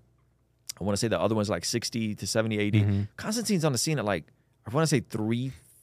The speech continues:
Speaker 1: fifty
Speaker 2: Wow. Yeah,
Speaker 1: A D.
Speaker 2: yeah, yeah.
Speaker 1: <laughs> You're literally talking about two hundred fifty years later, you know? And so it's, it's such a big jump, but this is one of those things that people spewed out against, uh, Christianity, and they don't really know what they're,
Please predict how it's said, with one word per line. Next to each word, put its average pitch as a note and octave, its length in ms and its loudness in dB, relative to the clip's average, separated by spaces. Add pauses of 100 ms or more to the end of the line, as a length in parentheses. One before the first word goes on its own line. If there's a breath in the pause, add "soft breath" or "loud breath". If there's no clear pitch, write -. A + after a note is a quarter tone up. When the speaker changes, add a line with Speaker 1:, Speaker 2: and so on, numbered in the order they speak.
(200)
Speaker 1:
fifty G#3 580 -4 (180)
Speaker 2:
Wow. G2 320 4
Yeah, - 80 8
Speaker 1:
A G2 100 8
D. G2 120 6
Speaker 2:
yeah, - 60 -
yeah. G2 200 2
Speaker 1:
<laughs> - 80 -20 (120)
You're B3 100 8
literally A#3 420 10
talking - 320 6
about G3 180 8
two F#3 120 0
hundred G#3+ 160 6
fifty F3+ 200 2
years E3+ 240 4
later, C#3 320 2 (360 soft breath)
you C#3 140 8
know? C#3 180 12 (260 loud breath)
And D#3 160 10
so D#3+ 380 10
it's, - 260 0
it's D3 160 2
such E3 240 0
a E3+ 80 6
big C3+ 360 4
jump, C3+ 320 4
but A2 120 0
this C3 160 4
is A#2+ 160 -2
one A#2+ 340 6
of B2 60 6
those A#2+ 200 6
things A#2+ 160 2
that G#2 80 2
people G#2+ 680 0
spewed B2 380 2
out A2 380 6
against, G#2+ 600 0 (500)
uh, G2+ 180 4
Christianity, B2 640 4
and G2+ 120 2
they A#2 80 6
don't A#2+ 220 4
really A#2 340 4
know G#2 200 4
what G#2 140 2
they're, F#2 140 -2